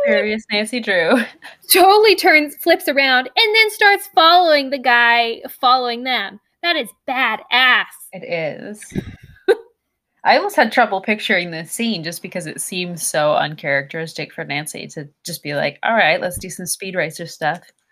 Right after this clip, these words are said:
Speaker 1: in my convertible."
Speaker 2: It was awesome. <laughs>
Speaker 1: It was pretty awesome.
Speaker 2: Um, so then after that, uh, you know, um, 'cause Carson looks in the car and he sees the guy, and so he recognizes him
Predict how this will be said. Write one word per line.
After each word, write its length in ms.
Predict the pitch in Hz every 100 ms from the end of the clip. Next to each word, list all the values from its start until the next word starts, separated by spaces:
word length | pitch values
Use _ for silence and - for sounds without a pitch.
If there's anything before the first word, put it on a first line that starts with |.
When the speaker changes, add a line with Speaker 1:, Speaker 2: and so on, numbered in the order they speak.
| _ _ -
Speaker 1:
in 100 | 180
my 100 | 160
convertible." 720 | 170 165 165 147 147 156 185 _ _
Speaker 2:
It 220 | 359 359 - _
was 340 | 262 254 233 220 - -
awesome. 580 | 247 196 - - - - _ _ -
<laughs> 60 | - - - 415 427 453 - 453 -
Speaker 1:
It 80 | 202
was 180 | 180 180
pretty 220 | 160 -
awesome. 480 | - 220 - 277 320 _ _ _ _ _ _ _ _ -
Speaker 2:
Um, 280 | 285 302 277
so 180 | - 339
then 220 | 320 320
after 240 | 302 285 233
that, 460 | 220 220 220 233
uh, 60 | 254
you 180 | 254 233
know, 260 | 214 202 202
um, 520 | 202 202 190 185 220 _ -
'cause 180 | 262 -
Carson 400 | 269 247 220 220
looks 220 | 226 -
in 60 | 202
the 60 |
car 360 | 196 233 214 196
and 80 | 185
he 140 | 175
sees 480 | - - 254 240 -
the 100 | 190
guy, 280 | 202 196 185
and 260 | 180 180
so 100 | 180
he 120 | 185 190
recognizes 800 | 233 233 226 196 196 190 175 -
him 340 | 180 170 175